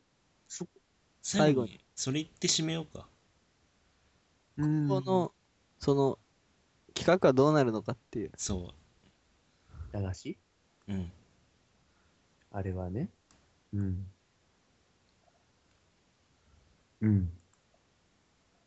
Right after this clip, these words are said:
Speaker 1: あれは、密かにやめにしたいなと思ってる。
Speaker 2: <laughs>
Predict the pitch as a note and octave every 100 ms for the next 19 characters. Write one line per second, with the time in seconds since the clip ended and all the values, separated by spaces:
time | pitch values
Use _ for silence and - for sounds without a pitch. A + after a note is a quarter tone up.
0 | _ _ - F#2 F2+ F2+ F2 F2 F#2 -
1 | _ _ _ _ _ _ _ _ _ _
2 | _ _ _ _ _ _ _ _ _ _
3 | _ _ _ _ _ _ _ _ _ _
4 | _ _ _ _ _ _ _ - - D#3+
5 | C#3+ A#2 G2 G2 - _ - G#2+ G#2 G#2+
6 | G#2+ - G#2 A2+ - E2+ D2 - - _
7 | - -